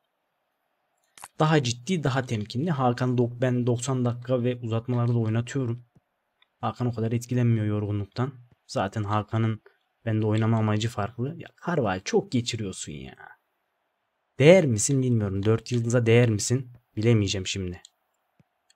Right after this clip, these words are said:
Darwin Nunez. Darwin. Verdi pasını. Jude Bellingham.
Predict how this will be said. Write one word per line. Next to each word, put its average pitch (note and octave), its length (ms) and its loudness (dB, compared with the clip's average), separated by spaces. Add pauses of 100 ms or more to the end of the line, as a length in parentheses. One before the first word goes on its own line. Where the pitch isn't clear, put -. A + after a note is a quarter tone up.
(260)
Darwin B2+ 360 4
Nunez. B2 800 4 (280)
Darwin. B2+ 580 2 (1160)
Verdi B2+ 360 2
pasını. B2 680 2
Jude A#2+ 360 0
Bellingham. D3 560 6